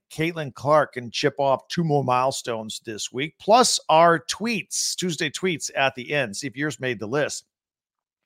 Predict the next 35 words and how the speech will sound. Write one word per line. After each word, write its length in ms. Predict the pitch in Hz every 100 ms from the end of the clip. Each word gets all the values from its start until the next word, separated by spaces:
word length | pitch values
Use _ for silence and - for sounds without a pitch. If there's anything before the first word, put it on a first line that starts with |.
| - - - - -
You 100 | 208
can 60 |
be 100 | 226
sure 260 | 202 214 208
to 240 | 202 190
subscribe 560 | 180 156 - 196 202 196
and 120 | 160
follow 280 | - 202 185
Locked 240 | 175 180
On 160 | 180 160
Big 160 | 175 -
Ten 240 | 180 170
for 140 | 190 180
free 380 | 254 277 185
wherever 680 | 87 113 - 143 190 247 254
you 120 | 175 147
get 240 | 160 -
your 60 | -
podcast. 520 | 160 175 165 165 -
That 160 | 143
way 100 | 143
you'll 120 | 135 127
get 100 | -
the 80 |
latest 300 | 123 127 -
episode 340 | 123 - 127 113
of 80 | 101
this 140 | -
podcast 560 | 110 104 - 110 123 -
as 60 |
soon 260 | - 160 160
as 80 | 123
it 60 |
becomes 280 | 117 131 101
available 400 | 92 120 127